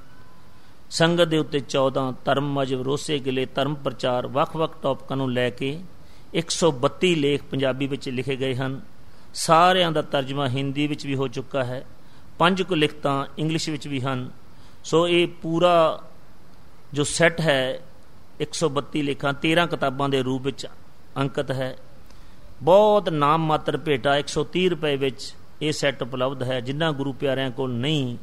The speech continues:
ਉਹ ਜ਼ਰੂਰ ਲਿਜਾਣ ਦੀ ਕਿਰਪਾਲਤਾ ਕਰਨੀ। ਆਪ ਪੜ੍ਹੋ, ਬੱਚਿਆਂ ਨੂੰ ਪੜ੍ਹਾਇਓ। ਹੋਰ ਜੋ ਗੁਰਮੁਖ ਭੈਣ ਵੀਰ ਆਪ ਜੀ ਦੇ ਘਰ ਆਉਂਦੇ ਹਨ, ਉਹਨਾਂ ਨੂੰ ਗਿਫਟ ਦੇ ਤੌਰ 'ਤੇ ਦੇ ਸਕਦੇ ਹੋ। ਇਹ ਜੋ ਆਤਮਿਕ ਲਿਖਤਾਂ ਹਨ, ਸਾਡੀਆਂ ਆਤਮਿਕ ਗੁੰਝਲਾਂ ਦੂਰ ਕਰਦੀਆਂ ਹਨ।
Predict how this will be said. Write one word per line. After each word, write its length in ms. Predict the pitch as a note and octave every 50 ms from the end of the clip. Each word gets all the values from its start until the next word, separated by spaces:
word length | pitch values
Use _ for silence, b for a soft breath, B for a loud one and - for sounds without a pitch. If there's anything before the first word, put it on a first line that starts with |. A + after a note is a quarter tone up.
| - - - - - - - - - - - -
ਉਹ 160 | D3+ D3+ D3
ਜ਼ਰੂਰ 320 | B2+ A2+ B2+ C#3 D#3 D#3+ C#3+
ਲਿਜਾਣ 280 | C3+ B2+ C3 B2 B2
ਦੀ 160 | B2 A#2+ C3
ਕਿਰਪਾਲਤਾ 580 | A#2+ - B2+ A#2 - - B2+ B2 A#2+ - C#3 C3+
ਕਰਨੀ। 420 | A2 C3 C3 B2+ C3 C3+ C3 B2+
ਆਪ 340 | C3 C3+ C#3 C#3+ C#3 C#3+ -
ਪੜ੍ਹੋ, 260 | - C#3+ C3 C3 C3
ਬੱਚਿਆਂ 360 | B2 B2 C3 B2+ - D#3+ D3+ D3
ਨੂੰ 120 | D3 C3+
ਪੜ੍ਹਾਇਓ। 480 | C3+ C#3 C3+ B2+ B2+ B2+ B2+ B2 - - - - B B B B B B B -
ਹੋਰ 420 | D#3+ E3+ F3 F3+ F3+ E3 D3 - - -
ਜੋ 200 | C#3+ B2+ D3 C#3+
ਗੁਰਮੁਖ 320 | A#2+ C#3 C#3+ C#3 D3+ C#3+ - - - - - -
ਭੈਣ 220 | D3 C#3+ C3+ C3+
ਵੀਰ 200 | B2+ C3+ C3+ C3
ਆਪ 160 | C#3 C3 B2+
ਜੀ 80 | C3 C3+
ਦੇ 100 | C3 C3
ਘਰ 220 | - - C#3 B2
ਆਉਂਦੇ 240 | B2 B2+ C3 B2+ B2+
ਹਨ, 160 | B2 C3 C3+
ਉਹਨਾਂ 160 | C#3 C#3 C#3
ਨੂੰ 100 | C3+ C3
ਗਿਫਟ 260 | A2+ A#2 C#3+ D3 - C#3
ਦੇ 120 | C#3 C3+
ਤੌਰ 240 | - - C3 B2+ B2
'ਤੇ 120 | B2 C3
ਦੇ 180 | A#2 A2+ B2 A#2+
ਸਕਦੇ 360 | - - B2+ A#2 A#2 C3 C3
ਹੋ। 240 | C3 C#3 C#3 C#3+ - - B B B B B B B B B B B B B B B B - -
ਇਹ 220 | E3+ F#3 G3 G3+
ਜੋ 340 | F3 D#3+ D#3+ D3+ C#3+ B2+ - - - -
ਆਤਮਿਕ 460 | C3+ D3 D3 D3 D#3 E3 E3+ E3 C3+ C#3
ਲਿਖਤਾਂ 400 | C3+ C#3+ C#3 - - - D3 C3+
ਹਨ, 340 | C3+ C3 B2+ B2 A#2 - - - -
ਸਾਡੀਆਂ 440 | - - - C#3+ C#3+ C#3+ D3+ D3+ D3+ - -
ਆਤਮਿਕ 420 | C#3 C#3 C#3 - D#3 D3+ D3+ C#3
ਗੁੰਝਲਾਂ 400 | B2 A#2 C#3 C#3+ D3 D3 C#3+ C3
ਦੂਰ 240 | A#2 A#2 C3+ C3+ A#2
ਕਰਦੀਆਂ 400 | - C3+ C3 B2+ B2 C3+ C3 A#2+
ਹਨ। 260 | B2+ C3 C3 B2+